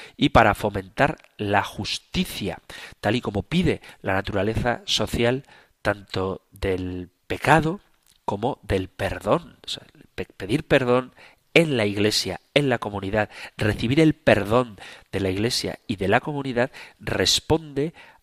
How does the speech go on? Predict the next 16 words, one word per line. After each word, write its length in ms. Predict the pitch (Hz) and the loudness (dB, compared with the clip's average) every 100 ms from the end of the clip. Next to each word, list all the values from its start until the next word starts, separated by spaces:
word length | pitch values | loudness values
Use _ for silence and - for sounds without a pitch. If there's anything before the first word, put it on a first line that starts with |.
| _ | _
al 220 | 98 92 - | 0 0 -4
ser 360 | - 135 151 - | 0 2 0 0
social 680 | - 110 - 120 139 151 | 2 2 0 0 2 2
del 200 | 107 92 | 0 -4
hombre. 380 | 87 - - - - _ - | -4 -10 -16 -16 -18 _ -12
La 260 | - 101 98 | 0 4 4
concesión 800 | - 104 98 101 - 147 156 - _ | 4 0 -2 -2 0 2 0 -2 _
eficaz 600 | 113 - 110 - 139 - - | -2 -2 -6 0 0 0 -12
divina 640 | 110 107 139 175 120 - - | -4 -4 -2 -2 -2 -4 -4
y 160 | - 117 | 2 2
eclesial 580 | 98 101 95 - 147 135 | 2 -2 -2 2 2 4
del 160 | 113 | -2
perdón 340 | - 101 123 139 | -2 -2 -2 -2
de 100 | 139 | -4
los 180 | 120 | -4
pecados 500 | - 104 120 104 92 | -8 -2 0 0 -6